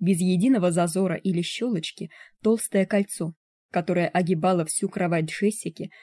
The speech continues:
с висевшим над ней пятном посмертного свечения. Работа была не из легких, да и комнату, в которой погибла сестра Локвуда, нельзя назвать особо приятным местом. Здесь ощущалась пульсация холодной энергии,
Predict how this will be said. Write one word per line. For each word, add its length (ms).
с 140
висевшим 600
над 200
ней 180
пятном 380
посмертного 720
свечения. 640
Работа 400
была 200
не 160
из 100
легких, 540
да 140
и 80
комнату, 560
в 100
которой 340
погибла 480
сестра 420
Локвуда, 500
нельзя 380
назвать 420
особо 400
приятным 520
местом. 460
Здесь 360
ощущалась 640
пульсация 640
холодной 580
энергии, 540